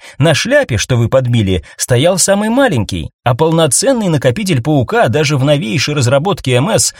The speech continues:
два метра по вертикали. У него зона подавления три метра по горизонту, представляешь? Поэтому, по возможности, кристаллы выносятся на периферию меха,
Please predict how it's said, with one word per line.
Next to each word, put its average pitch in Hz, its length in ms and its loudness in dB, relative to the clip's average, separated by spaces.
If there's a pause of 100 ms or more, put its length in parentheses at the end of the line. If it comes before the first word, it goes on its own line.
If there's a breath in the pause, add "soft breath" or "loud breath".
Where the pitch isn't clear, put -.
(100)
два 139 320 2
метра 196 320 -4
по 190 80 -2
вертикали. 185 720 -2 (240 loud breath)
У 175 60 2
него 233 240 2
зона 208 260 2
подавления 196 640 0
три 202 220 -4
метра 185 320 0
по 156 100 -4
горизонту, 165 580 0
представляешь? 190 800 -2 (260)
Поэтому, 226 460 0
по 185 80 -4
возможности, 190 600 0
кристаллы 226 420 0
выносятся 220 480 -2
на 220 120 -2
периферию 220 640 0
меха, 127 440 2